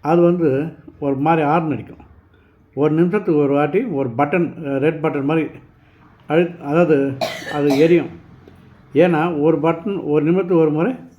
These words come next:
அதில் இருக்கிற ஒரு பட்டனை அழுத்தணும். அப்படி அழு-, அழுத்தவில்லை என்றால்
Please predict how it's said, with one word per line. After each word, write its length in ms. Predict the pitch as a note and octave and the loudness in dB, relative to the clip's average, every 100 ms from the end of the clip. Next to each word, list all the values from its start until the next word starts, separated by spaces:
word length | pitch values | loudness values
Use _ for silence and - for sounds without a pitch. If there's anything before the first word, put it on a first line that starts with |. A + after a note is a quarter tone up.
| _ _ _ _ _ _ | _ _ _ _ _ _
அதில் 140 | D3+ | -2
இருக்கிற 260 | D3+ D3+ F#3 | 2 2 4
ஒரு 140 | E3+ | 2
பட்டனை 360 | B2+ D3+ E3 F3 | 2 -2 0 0
அழுத்தணும். 440 | D3+ D3+ C3+ G#2 - - _ - - | 2 0 -4 -8 -14 -20 _ -20 -16
அப்படி 340 | - C#3 C#3+ | -10 -2 0
அழு-, 280 | C3+ E3 G3+ - | 2 2 0 -6
அழுத்தவில்லை 680 | D3+ E3 F3+ F#3+ E3 D3+ C3+ | -2 -2 0 2 2 2 0
என்றால் 500 | C3 C3+ E3 A3+ | -2 0 0 -2